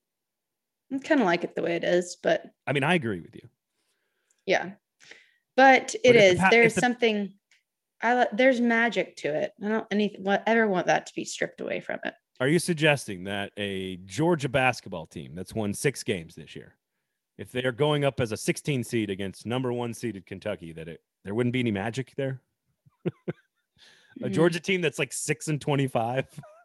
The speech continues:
Speaker 1: It excites me less than other things excite me.
Speaker 2: Yeah. Um,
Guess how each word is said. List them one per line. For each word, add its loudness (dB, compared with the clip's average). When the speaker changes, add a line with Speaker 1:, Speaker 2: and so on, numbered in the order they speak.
Speaker 1:
It 0
excites 0
me 0
less -4
than -8
other -6
things -10
excite -6
me. -12
Speaker 2:
Yeah. -12
Um, -6